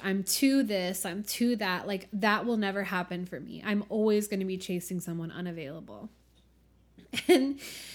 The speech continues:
you know, eventually you have to kinda, like, take out that belief and examine it and be like, "Is this true? Why do I believe this? Like, why do I think I'm inherently unworthy?"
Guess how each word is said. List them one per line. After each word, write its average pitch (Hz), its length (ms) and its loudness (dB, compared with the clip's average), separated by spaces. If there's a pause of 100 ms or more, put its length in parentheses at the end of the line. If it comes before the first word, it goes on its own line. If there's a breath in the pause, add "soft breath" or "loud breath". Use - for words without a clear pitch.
(260 loud breath)
you 302 120 4
know, 269 300 4
eventually 320 500 2
you 330 120 4
have 294 140 2
to 311 80 -2
kinda, 269 260 -2
like, 226 320 2
take 254 640 -4
out 214 800 2
that 220 440 0
belief 208 880 -2
and 214 340 2 (140)
examine 214 640 2
it 180 120 -2
and 202 160 -2
be 233 120 0
like, 214 280 0
"Is 320 240 6
this 466 300 6
true? 233 460 2
Why 233 420 2
do 339 140 6
I 320 100 4
believe 226 640 0
this? - 380 -6
Like, 202 200 0 (380 loud breath)
why 240 240 2
do 330 140 6
I 311 120 4
think 285 320 0
I'm 220 220 2
inherently 208 600 -2
unworthy?" 180 800 -4